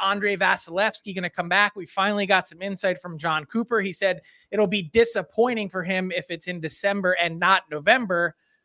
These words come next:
But when you look at Jonas Johansson and the job that he's done to this point, it's mostly been pretty serviceable. Do you have any concerns with him over these last three games here? Four, four, and six goals against,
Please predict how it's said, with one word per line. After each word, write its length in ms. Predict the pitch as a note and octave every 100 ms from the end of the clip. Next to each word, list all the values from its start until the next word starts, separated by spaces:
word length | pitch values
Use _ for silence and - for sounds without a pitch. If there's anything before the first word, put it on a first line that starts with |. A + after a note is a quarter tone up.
| _
But 80 | G3
when 180 | G3 A#3
you 180 | B3 A3+
look 220 | B3 C#4
at 140 | D#4+ D#4+ _ _ -
Jonas 360 | G#3+ A#3 A3+
Johansson 580 | A3 F#3 G3 G#3 G#3 F#3+
and 120 | F3+
the 60 | E3
job 440 | D3 E3+ F3+ F3+
that 100 | E3+
he's 220 | E3 E3
done 360 | - F3+ F#3 F3+
to 100 | E3
this 240 | D#3 F3
point, 340 | - G3 F#3+ F3+
it's 360 | E3+ C#3 - - _
mostly 480 | D#3+ E3+ A3+ A3+ A3+
been 220 | F#3 A3+
pretty 280 | - A3 G#3+
serviceable. 800 | - A#3 C4+ A#3 F3+ E3 E3 E3+ - - -
Do 60 |
you 80 | F#3+
have 260 | F3+ G#3 A3+
any 160 | C#4+
concerns 600 | D4 C#4 A#3 A#3+ B3 A#3+
with 140 | A3+ G#3+
him 240 | A3 G#3+
over 220 | G#3+ F#3+
these 200 | F#3+ F#3+
last 380 | E3 F#3+ G3 -
three 160 | G#3 G3
games 340 | F#3 G3+ F#3+
here? 240 | - E3 D3
Four, 360 | - G3 G#3+
four, 320 | G#3+ G3 G#3
and 240 | G#3 F3+ E3
six 340 | - G#3 -
goals 320 | - F#3 F#3
against, 420 | E3 F3 E3+ D#3+